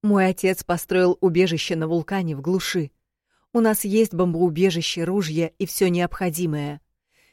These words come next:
не говоря об усилении войск, которые со дня на день должны прибыть сюда в лагерь,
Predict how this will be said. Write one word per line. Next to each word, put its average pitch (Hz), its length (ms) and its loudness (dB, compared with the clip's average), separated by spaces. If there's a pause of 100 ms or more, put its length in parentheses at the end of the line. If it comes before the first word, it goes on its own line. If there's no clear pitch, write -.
не 220 160 4
говоря 196 440 4
об 170 100 2
усилении 180 580 2
войск, 190 440 0 (200)
которые 202 400 4
со 185 200 2
дня 180 260 0
на 185 180 0
день 165 220 -2
должны 175 340 2
прибыть 175 400 0
сюда 175 300 -2
в 165 60 -4
лагерь, 165 380 -2